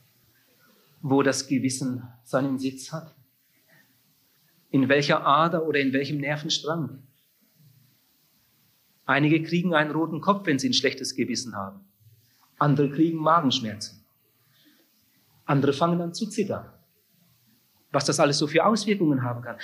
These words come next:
Sag mal, wo sitzt denn dieses Gewissen? Wir haben es hier einfach mit Werten zu tun, die wir nicht in den Griff bekommen. Wie viel mehr, wenn es um Gott geht.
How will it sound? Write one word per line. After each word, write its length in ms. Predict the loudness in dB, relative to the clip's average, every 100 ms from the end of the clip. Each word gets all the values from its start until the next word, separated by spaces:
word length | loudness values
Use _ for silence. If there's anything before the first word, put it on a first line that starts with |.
| -4
Sag 200 | -2 2
mal, 120 | 2
wo 100 | 2
sitzt 520 | 0 0 0 -2 0
denn 260 | 2 0 -2
dieses 460 | -6 -6 -10 -12
Gewissen? 400 | -12 -12 -14 -18 -20 _ _ _ _ _ _ -20 2
Wir 140 | 4 6
haben 180 | 8
es 140 | 6 4
hier 220 | 4 4
einfach 360 | 4 4 0 0
mit 260 | -2 -2 -6 -14
Werten 560 | -2 4 4 4 2 0
zu 180 | -2 -2
tun, 380 | 0 4 4 4
die 140 | 4
wir 120 | 4
nicht 380 | 4 2 0 -2
in 120 | 0
den 220 | 4 2 4
Griff 400 | 4 4 0 0
bekommen. 420 | 0 0 -6 -8 -20 _ _ _ _ _ -4
Wie 560 | 0 4 6 6 6 4
viel 240 | 4 6
mehr, 340 | 6 6 6 4
wenn 140 | 2
es 140 | 2
um 260 | 2 2 4
Gott 300 | 4 2 -2
geht. 380 | -4 -6 -10